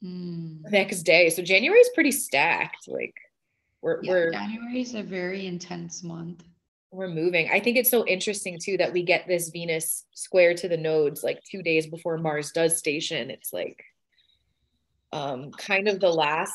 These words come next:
Speaker 2: like, precipice of realization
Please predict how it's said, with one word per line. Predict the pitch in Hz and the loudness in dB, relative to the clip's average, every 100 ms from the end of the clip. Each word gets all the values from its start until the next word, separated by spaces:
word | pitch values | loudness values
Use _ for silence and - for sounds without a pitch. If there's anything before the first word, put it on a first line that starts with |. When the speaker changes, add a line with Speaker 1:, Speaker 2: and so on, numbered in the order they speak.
| - | 0
Speaker 2:
like, | 165 143 - - _ _ _ _ _ - | 2 2 -4 -20 _ _ _ _ _ 0
precipice | 208 214 240 - 185 156 - _ _ | 2 4 0 0 0 0 -2 _ _
of | 185 180 | 0 2
realization | 185 175 175 175 180 180 165 156 180 | 2 2 2 0 -2 -2 -4 -4 -10